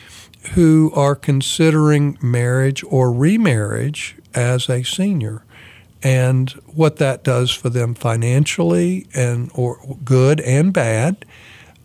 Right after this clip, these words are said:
um, and, um,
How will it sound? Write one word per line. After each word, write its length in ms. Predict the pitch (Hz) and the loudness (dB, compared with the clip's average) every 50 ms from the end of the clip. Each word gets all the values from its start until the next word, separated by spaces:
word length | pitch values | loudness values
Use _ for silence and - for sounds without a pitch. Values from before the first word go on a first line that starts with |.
| - | -6
um, 640 | - 127 127 123 123 127 127 127 123 131 160 - - - _ - | -4 -2 -2 0 0 -2 -2 -2 -4 -6 -8 -10 -16 -20 _ -2
and, 540 | 143 135 135 131 131 135 135 139 139 135 - - - - - - _ _ - | 0 0 2 2 2 2 2 0 0 -2 -6 -10 -14 -16 -18 -20 _ _ -8
um, 640 | 139 139 143 135 127 127 131 127 127 127 135 151 - | -8 -6 -6 -6 -8 -8 -8 -8 -8 -10 -12 -14 -16